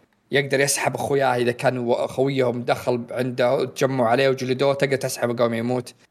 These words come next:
ت-، لكن صار فيه، أول ما نزلت صارت فيها مشاكل. صار الواحد يقدر، تخيل أنت بالتيم حقك تقدر تسحب وتجدع برا الماب.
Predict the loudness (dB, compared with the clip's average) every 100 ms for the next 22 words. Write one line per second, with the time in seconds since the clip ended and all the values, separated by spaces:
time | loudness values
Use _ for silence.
0 | _ 0 0 2 0 0 0 0 0 2
1 | 2 2 2 2 2 2 2 2 2 2
2 | 2 2 0 2 0 0 0 -2 -4 -18
3 | -20 _ _ -2 2 2 4 4 4 2
4 | 0 2 0 2 -2 0 0 2 2 0
5 | -4 -6 -2 0 0 -2 -2 -4 0 0
6 | 0 -2 -2 -2 0 0 2 2 2 2
7 | 0